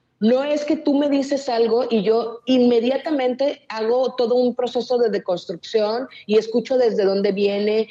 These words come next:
y sé por qué lo haces y entonces trato de entenderte. Güey, claro que no. En ese momento, en el momento en que me estás diciendo algo, lo que yo escucho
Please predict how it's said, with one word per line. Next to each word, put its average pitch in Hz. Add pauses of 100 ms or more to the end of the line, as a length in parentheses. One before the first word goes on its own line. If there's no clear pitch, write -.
(140)
y 226
sé 233
por 240
qué 247
lo 226
haces 208
y 233
entonces 240
trato 277
de 285
entenderte. 202
Güey, 311
claro 330
que 285
no. 208 (220)
En 240
ese 320
momento, 214
en 180
el 175
momento 269
en 269
que -
me 185
estás 226
diciendo 190
algo, 214 (180)
lo 214
que 208
yo 233
escucho 311